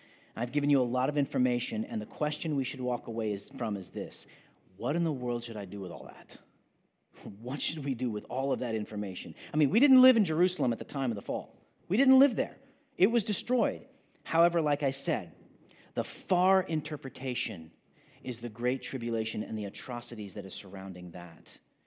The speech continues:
So here's what we take away with this. In times of great distress,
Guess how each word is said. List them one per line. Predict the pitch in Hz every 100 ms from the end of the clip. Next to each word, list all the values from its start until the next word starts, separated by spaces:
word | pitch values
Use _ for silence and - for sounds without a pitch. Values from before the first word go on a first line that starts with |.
| _ _ _ _ _ _ _ _ _
So | - 113
here's | 98 127 139 143
what |
we | 127
take | 127 113
away | 101 87 87
with | 78
this. | - - - - _ _ _ _ _ _ _ _ _
In | 104 95
times | - - 139 147 170 175 - - _ _ _ 107
of | 98
great | 95 113 131 - 113
distress, | 117 - - 101 90 - - - - -